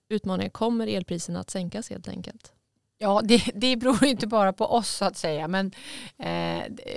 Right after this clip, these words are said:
Speaker 2: i och med att vi, vi har en elmarknad som är, den är just en, en marknad och den påverkas av så många faktorer. Men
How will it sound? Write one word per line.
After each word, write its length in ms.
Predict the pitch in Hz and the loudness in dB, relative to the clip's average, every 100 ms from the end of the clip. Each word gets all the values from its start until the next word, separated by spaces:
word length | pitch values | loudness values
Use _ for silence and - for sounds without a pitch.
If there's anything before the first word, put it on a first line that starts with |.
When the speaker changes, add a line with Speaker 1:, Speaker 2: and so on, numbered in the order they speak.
| - | -4
Speaker 2:
i 280 | 208 196 190 | 0 0 0
och 40 | |
med 340 | 190 180 175 | 0 -2 -2
att 220 | 170 _ - | -4 _ -10
vi, 520 | 170 160 156 156 - 170 208 190 | -6 -6 -4 -6 -6 -12 -14 -8
vi 120 | 202 | -2
har 300 | 180 202 202 | 4 6 6
en 120 | 196 196 | 4 0
elmarknad 640 | 180 170 190 185 180 160 | -2 -2 -2 -4 -8 -10
som 240 | - 170 170 | -8 -6 -2
är, 320 | 185 175 170 _ _ | 0 -2 -6 _ _
den 140 | 196 180 | -2 4
är 120 | 208 | 4
just 380 | 175 139 - - | 2 -4 -8 -10
en, 260 | 156 147 - | -6 -6 -8
en 160 | 156 170 | -6 -2
marknad 440 | 175 151 - 160 | -2 -2 -6 -6
och 80 | 160 | -4
den 200 | 165 160 | -4 -4
påverkas 580 | - 170 156 151 160 - | -2 -2 -2 -6 -8 -10
av 40 | |
så 100 | 156 | -8
många 240 | 175 185 202 | -6 -4 -2
faktorer. 480 | 214 - 165 277 | -4 -4 -10 -8
Men 220 | 180 180 | -6 -4